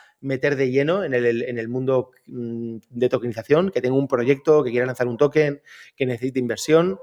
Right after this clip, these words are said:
Es un producto ya más sólido, eh, bueno, bootcamp intensivo, varios meses,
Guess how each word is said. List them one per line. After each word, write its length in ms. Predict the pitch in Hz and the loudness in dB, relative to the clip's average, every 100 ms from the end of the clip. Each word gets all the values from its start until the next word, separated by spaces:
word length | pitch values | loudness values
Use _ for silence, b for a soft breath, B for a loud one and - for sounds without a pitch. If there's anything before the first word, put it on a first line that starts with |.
| B B B | B B B
Es 160 | - - | -10 -6
un 80 | 123 | -4
producto 260 | 123 123 | -2 2
ya 100 | 123 | 2
más 180 | 117 110 | 2 -2
sólido, 760 | - 131 131 139 139 143 147 - | -2 0 2 4 4 2 0 -4
eh, 400 | 117 110 110 110 | -8 -6 -6 -10
bueno, 420 | 110 107 127 120 | -16 -4 -2 0
bootcamp 420 | 113 143 - 139 131 | 2 0 0 -2 -2
intensivo, 680 | 123 113 - 143 143 147 | -6 -8 -6 -2 0 2
varios 300 | 143 120 113 | 2 0 -2
meses, 560 | 120 135 147 147 147 - | -4 -2 2 4 2 -2